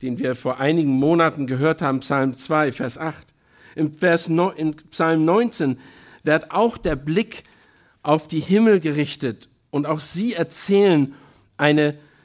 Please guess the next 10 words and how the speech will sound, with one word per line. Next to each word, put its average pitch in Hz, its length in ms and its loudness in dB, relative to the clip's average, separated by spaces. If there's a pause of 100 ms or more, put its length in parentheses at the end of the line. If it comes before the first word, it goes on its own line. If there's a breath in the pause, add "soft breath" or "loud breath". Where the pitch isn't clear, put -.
(880 soft breath)
offenbaren 180 760 0
sich 156 300 -6
mit 156 220 -4
lautloser 170 720 0
Stimme. 135 560 -4 (3000)
Und 127 160 -6
warum? 156 440 -2 (920)
Sie 131 160 -14
sind 160 220 -2
ein, 143 280 -6